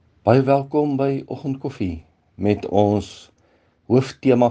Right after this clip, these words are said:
van die reeks, wat ek graag van die Here wil hê. Vanoggend se tema is: ek wil graag dat die Here my sal help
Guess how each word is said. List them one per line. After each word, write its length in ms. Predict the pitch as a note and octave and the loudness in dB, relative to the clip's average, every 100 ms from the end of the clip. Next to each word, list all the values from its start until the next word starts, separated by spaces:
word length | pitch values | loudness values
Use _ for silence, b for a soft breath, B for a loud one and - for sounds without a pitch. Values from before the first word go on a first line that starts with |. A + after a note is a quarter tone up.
| A#2 | 0
van 160 | A#2 | -4
die 80 | G#2 F#2 | -2 -4
reeks, 460 | F2+ C3+ E3+ - - _ | -4 -4 -6 -16 -20 _
wat 160 | G2 G2+ | -8 -6
ek 160 | F#2+ - | -10 -8
graag 240 | - G2+ - - _ b b b b - | -2 -2 -4 -20 _ b b b b -4
van 160 | G2+ | -2
die 80 | F#2 E2+ | -2 -4
Here 180 | F2+ F2 E2+ | -4 -4 -4
wil 140 | D#2 | -6
hê. 240 | C#2+ C#2 _ _ _ _ _ _ _ _ _ _ _ _ - | -6 -12 _ _ _ _ _ _ _ _ _ _ _ _ -2
Vanoggend 400 | B2 D#3 F3+ - | 0 0 -2 -6
se 140 | - | -12
tema 380 | - G2+ F#2+ F2 G2+ | -4 -2 -2 -4 -6
is: 220 | F2+ - _ _ _ _ _ _ _ _ _ _ _ C3 | -10 -12 _ _ _ _ _ _ _ _ _ _ _ 0
ek 160 | C#3+ | 2
wil 160 | D3+ C3+ | 0 0
graag 560 | - B2 A2+ G#2+ F2+ - - _ _ _ _ _ _ _ | -2 -2 0 0 -2 -10 -20 _ _ _ _ _ _ _
dat 160 | G#2 G2 | -8 -4
die 80 | F#2+ | 0
Here 180 | G#2+ A#2 | 2 2
my 160 | A2 A2 | 2 -2
sal 320 | - G2 E2 | -2 -6 -4
help 320 | D2+ F2+ - | -6 -6 -10